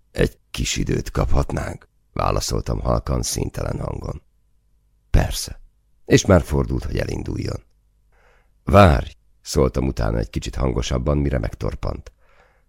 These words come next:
„A vihar tart még?” „Igen. Sajnos még egy ideig elhúzódhat.”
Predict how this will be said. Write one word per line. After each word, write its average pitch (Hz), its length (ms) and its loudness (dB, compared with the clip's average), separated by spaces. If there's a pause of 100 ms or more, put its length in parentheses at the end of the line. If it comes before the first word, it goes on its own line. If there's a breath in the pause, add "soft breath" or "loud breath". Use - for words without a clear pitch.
(120)
„A - 160 4
vihar 64 580 2
tart 69 340 2
még?” 78 440 4 (960)
„Igen. - 460 0 (560)
Sajnos 80 340 4
még 80 200 4
egy 71 100 2
ideig 65 340 2
elhúzódhat.” 58 840 -4